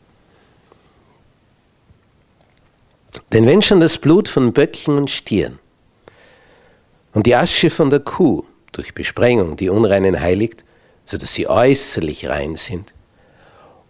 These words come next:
um wie viel mehr wird dann das Blut Christi,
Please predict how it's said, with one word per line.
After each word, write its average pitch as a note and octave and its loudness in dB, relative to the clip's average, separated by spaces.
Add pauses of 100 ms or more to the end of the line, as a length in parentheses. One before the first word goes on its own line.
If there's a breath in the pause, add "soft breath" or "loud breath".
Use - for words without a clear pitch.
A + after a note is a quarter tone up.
(120)
um F#2+ -2
wie F3+ 2
viel A#2+ 0 (280)
mehr D2+ -6 (1200)
wird F#2+ -8
dann F#2+ -2
das F2+ -6
Blut G2+ -8
Christi, - -2